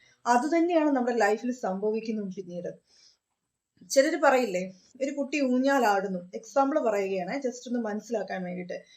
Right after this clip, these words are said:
ഒരു കുട്ടി ഊഞ്ഞാലാടുന്നു, കുഞ്ഞു കുട്ടിയാണ്, പറയുകയാണ്, "ഏ, നീ വീഴും, ശ്രദ്ധിക്ക്, നീ വീഴും, ശ്രദ്ധിക്ക്, നീ വീഴും, ശ്രദ്ധിക്ക്" എന്ന് പറഞ്ഞുകൊണ്ടേയിരിക്കും.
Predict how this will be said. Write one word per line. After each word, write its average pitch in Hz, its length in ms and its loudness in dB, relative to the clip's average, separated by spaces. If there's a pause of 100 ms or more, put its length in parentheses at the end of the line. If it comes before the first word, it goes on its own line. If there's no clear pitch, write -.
(300)
ഒരു 359 100 4
കുട്ടി 359 280 2
ഊഞ്ഞാലാടുന്നു, 277 920 2
കുഞ്ഞു 262 320 -4
കുട്ടിയാണ്, 202 480 -2 (680)
പറയുകയാണ്, 302 680 6
"ഏ, 269 80 4
നീ 320 200 2
വീഴും, 320 480 4
ശ്രദ്ധിക്ക്, 269 520 -2
നീ 277 100 2
വീഴും, 277 420 2
ശ്രദ്ധിക്ക്, 262 540 0
നീ 254 80 0
വീഴും, 262 360 -2
ശ്രദ്ധിക്ക്" 254 420 -6
എന്ന് 262 120 0
പറഞ്ഞുകൊണ്ടേയിരിക്കും. 247 960 0